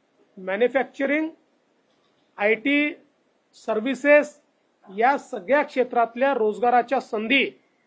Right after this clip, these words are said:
आता या ठिकाणी उपलब्ध होणार आहे. विशेषतः ग्रामविकासाच्या क्षेत्रामध्ये मोठ्या प्रमाणात दोन लाख कोटीपेक्षा जास्त गुंतवणूक केंद्र सरकार करते.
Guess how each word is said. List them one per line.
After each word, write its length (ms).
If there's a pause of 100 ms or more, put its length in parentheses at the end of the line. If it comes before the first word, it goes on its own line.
(720)
आता 520 (120)
या 160
ठिकाणी 360
उपलब्ध 440
होणार 300
आहे. 100 (2000)
विशेषतः 580 (120)
ग्रामविकासाच्या 920
क्षेत्रामध्ये 760 (1500)
मोठ्या 360
प्रमाणात 500 (580)
दोन 240
लाख 200 (100)
कोटीपेक्षा 540
जास्त 360
गुंतवणूक 560
केंद्र 260
सरकार 380
करते. 380